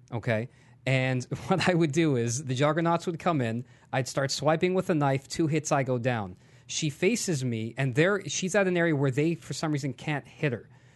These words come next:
So she faces me and revives me 'cause you go down. So I get back up, knife them twice, I drop. She revives me, and they can't get to her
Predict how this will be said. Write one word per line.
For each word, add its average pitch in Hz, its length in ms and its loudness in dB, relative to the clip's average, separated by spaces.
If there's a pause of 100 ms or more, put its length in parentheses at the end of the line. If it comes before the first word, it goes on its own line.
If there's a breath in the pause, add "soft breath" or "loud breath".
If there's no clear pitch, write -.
(140 soft breath)
So - 220 0
she 170 180 0
faces 175 480 0
me 143 220 0
and 135 160 0
revives 139 440 0
me 113 140 -2
'cause 120 160 -8
you 127 100 -2
go 123 120 -4
down. 120 380 0 (300 soft breath)
So - 180 -2
I 151 80 4
get 160 200 0
back 165 220 0
up, 170 200 0 (180)
knife 151 280 0
them 143 140 0
twice, 156 380 0
I 139 100 2
drop. 131 340 0
She - 180 -6
revives 135 500 0
me, 123 200 -4 (140)
and 139 220 -2
they 151 100 2
can't 196 280 -2
get 202 200 2
to 156 140 -4 (100)
her 135 420 -2